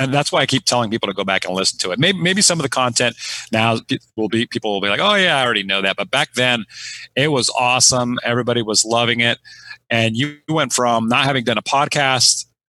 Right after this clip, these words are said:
um, to suddenly, I th-, I remember you contacting me going, "Holy crap, dude, like, I'm getting contacted." Like, I remember how many times a day now people were inquiring, like, "Hey, can you help me do this? Can you do that?" And I was like, "See, this is what happens. You get on the right stage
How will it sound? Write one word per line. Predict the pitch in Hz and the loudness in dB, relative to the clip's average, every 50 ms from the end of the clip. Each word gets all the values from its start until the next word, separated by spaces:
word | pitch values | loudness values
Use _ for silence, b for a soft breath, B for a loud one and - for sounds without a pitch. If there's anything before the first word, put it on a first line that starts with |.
| _ - | _ -4
um, | - 110 107 104 101 101 - | -2 0 0 0 -2 -2 -2
to | - 113 | 0 2
suddenly, | - - 135 147 143 135 123 | 2 2 2 2 0 0 0
I | 113 113 | 0 -2
th-, | - - - 127 127 113 - 110 - - | -4 -6 -4 -2 -2 0 0 -2 -2 -2
I | 117 120 | -4 -4
remember | 120 110 131 160 180 175 156 | 0 0 0 0 2 0 0
you | 139 135 131 123 104 - - | 0 0 -2 -2 -4 -6 -6
contacting | - - 123 135 - 143 131 117 | -2 0 0 0 0 0 -2 0
me | 113 | -2
going, | 101 107 104 | -2 -4 -6
"Holy | 90 - 151 190 196 151 | -6 -6 -6 -4 -4 -4
crap, | - - - 156 165 117 - | -4 -4 -2 -2 -2 -2 0
dude, | 110 110 101 | -2 -2 -2
like, | 104 98 - | -2 -2 -2
I'm | 104 107 | -2 -2
getting | 101 143 143 135 120 | 0 0 0 0 -2
contacted." | - - 120 127 135 - 131 120 117 - 104 | -2 -2 -2 -2 0 0 -2 -2 -2 -2 -2
Like, | 101 104 101 98 95 - - B B B B B | 0 2 0 0 -2 -4 -10 B B B B B
I | 113 | 0
remember | 120 131 127 120 | 0 0 0 2
how | 101 113 120 | 0 0 0
many | 131 131 123 | 0 0 0
times | - 123 127 123 107 107 | 0 0 0 0 0 0
a | 101 | 0
day | 98 113 123 123 117 | 2 2 2 2 2
now | 107 107 104 104 101 - _ B B B B B B - | 2 2 2 0 0 -4 _ B B B B B B -4
people | - 143 131 131 | -4 -4 -2 0
were | 120 123 | 0 2
inquiring, | 123 127 120 - - 123 120 120 117 113 | 0 0 -2 -2 0 2 2 2 2 2
like, | 110 104 - | 0 0 2
"Hey, | - 120 - | 2 0 0
can | - 107 | 0 -2
you | 107 117 | -2 -2
help | 110 120 120 | 0 0 0
me | 117 107 | 0 -2
do | 104 101 | -2 0
this? | 110 107 107 | 0 0 0
Can | - 113 107 | 0 -2 -4
you | 107 | -4
do | 101 107 107 | -6 -4 -2
that?" | 101 113 110 104 - - - | 0 2 0 0 -2 -4 -4
And | - 113 | -2 -2
I | 98 | -2
was | 101 98 87 | -2 -2 -2
like, | 95 95 - | -4 0 0
"See, | - - 135 156 | 0 0 0 0
this | 135 127 - | 0 0 0
is | 147 170 | 0 0
what | 170 - | -2 0
happens. | 143 185 254 - - 113 92 - | 0 0 0 0 -2 -2 -2 -2
You | 117 110 | 0 2
get | 131 139 | 2 2
on | 135 | 2
the | 131 127 | 2 2
right | 131 135 131 _ _ _ _ - | 2 0 0 _ _ _ _ 0
stage | - - - - 175 175 175 151 127 127 123 - - | 2 2 4 4 2 4 4 4 4 2 2 -2 -6